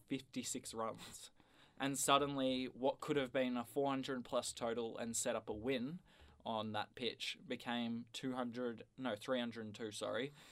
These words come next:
And Australia's right in the game, 'cause a three hundred and two is just not enough to say that you're gonna get a first innings lead. And then in the second innings, their bottom order collapsed yet again. It,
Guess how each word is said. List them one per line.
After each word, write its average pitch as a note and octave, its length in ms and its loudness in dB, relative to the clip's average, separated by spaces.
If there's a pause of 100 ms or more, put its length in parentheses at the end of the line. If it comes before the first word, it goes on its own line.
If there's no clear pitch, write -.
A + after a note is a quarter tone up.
(380)
And B2 500 2 (360)
Australia's C3+ 480 4
right A#2+ 180 2
in A2+ 120 -4
the G#2+ 80 -6
game, B2+ 320 0 (420)
'cause A#2 180 -4
a A2+ 40 -8
three C#3 260 -2
hundred A#2 220 -2
and A2 80 -4
two - 120 -8
is - 160 -6
just - 240 -6
not A2+ 180 -2
enough G#2 360 -8
to A2 100 -8
say A2 400 -4
that G#2+ 100 -2
you're A#2+ 140 -4
gonna A2+ 220 -6
get G#2+ 120 -4
a - 40 -18
first - 320 -4
innings G#2 300 -10
lead. A2 300 -2 (580)
And C3 200 4
then C#3+ 120 8
in C#3+ 100 4
the C3 80 2
second D#3+ 380 0
innings, A#2 420 -2
their A#2+ 260 2
bottom B2 400 0
order A#2+ 240 0
collapsed - 540 -2
yet A#2+ 180 0
again. A2+ 320 0
It, G2+ 80 -6